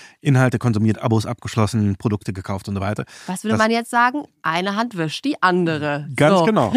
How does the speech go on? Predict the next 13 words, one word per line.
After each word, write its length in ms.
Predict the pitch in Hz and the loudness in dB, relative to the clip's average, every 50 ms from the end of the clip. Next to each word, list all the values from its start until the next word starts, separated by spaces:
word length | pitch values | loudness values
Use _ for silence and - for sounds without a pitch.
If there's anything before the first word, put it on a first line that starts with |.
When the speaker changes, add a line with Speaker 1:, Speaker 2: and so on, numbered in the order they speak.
| 233 - - | 2 2 -2
Speaker 2:
<laughs> 180 | 226 - 285 | -2 0 2
Speaker 1:
Und, 240 | 202 151 139 127 - | 2 2 2 2 0
aber 200 | 269 233 127 135 | 0 0 2 2
dieser 320 | 120 151 170 156 175 151 131 | 2 2 4 4 4 4 4
so 140 | 131 135 135 | 2 0 0
ungeschriebene 680 | - - 160 175 170 156 - - 160 156 151 143 120 | 0 0 2 2 4 2 2 2 0 0 0 0 -2
Vertrag 420 | - 127 - - 123 131 143 - | -4 -6 -4 0 0 0 0 0
ist 160 | - 139 - | -2 -4 -2
ja 80 | 143 127 | 0 0
jetzt 140 | 123 120 - | 0 0 0
so 80 | 139 | 0
ein 100 | 120 123 | 2 2
bisschen, 360 | 120 147 - - 131 120 110 | 2 2 2 2 0 0 0